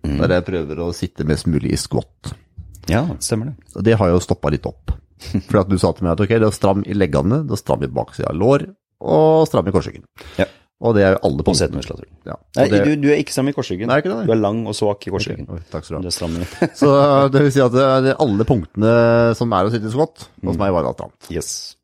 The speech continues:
Speaker 2: Og da er det jo fordeler og ulemper ved å sitte i squat.
Speaker 1: Mm.
Speaker 2: For det vil si at hvis, når jeg sitter i da halvannet minutt i squat, det kjennes som at akillesen er i ferd med å ryke.
Speaker 1: Ja.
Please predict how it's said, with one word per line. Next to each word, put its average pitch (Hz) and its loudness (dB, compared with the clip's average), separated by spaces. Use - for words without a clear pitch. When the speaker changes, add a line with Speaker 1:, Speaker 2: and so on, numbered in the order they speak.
Speaker 2:
Og - -8
da 113 2
er 104 0
det 107 0
jo 107 -6
fordeler 90 0
og 98 2
ulemper 87 0
ved 135 -2
å 120 0
sitte - -8
i - -8
squat. - -18
Speaker 1:
Mm. 110 0
Speaker 2:
For 113 2
det 113 6
vil 104 2
si 107 4
at - -8
hvis, 107 -2
når 104 4
jeg 98 4
sitter 92 -2
i - -2
da 90 4
halvannet 92 0
minutt 92 -2
i - -12
squat, 135 0
det 113 -2
kjennes 107 2
som 90 4
at 92 2
akillesen 73 0
er 87 2
i - 0
ferd 71 0
med 85 2
å - 4
ryke. 69 -2
Speaker 1:
Ja. 76 0